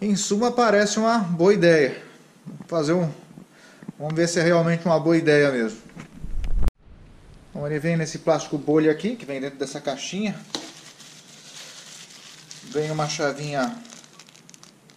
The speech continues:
Allen, pra poder fixar ela na, na, na bicicleta ou em algum bastão. E o suporte é esse aqui, ó. Ele é todo em alumínio,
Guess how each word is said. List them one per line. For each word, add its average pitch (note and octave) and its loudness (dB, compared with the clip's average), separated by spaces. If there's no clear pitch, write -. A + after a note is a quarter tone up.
Allen, F3+ 0
pra A2 -16
poder A#2+ -6
fixar - -4
ela A2+ 0
na, G#2+ -4
na, G#2+ -6
na G#2+ -10
bicicleta B2+ 0
ou A#2+ -4
em A2+ -10
algum A2+ -8
bastão. C3 -2
E C3+ -12
o D3 -10
suporte E3 0
é A#2 -10
esse B2 -8
aqui, C3+ -8
ó. A2 -6
Ele - -14
é - -14
todo C3+ -6
em C#3 -6
alumínio, D3+ -4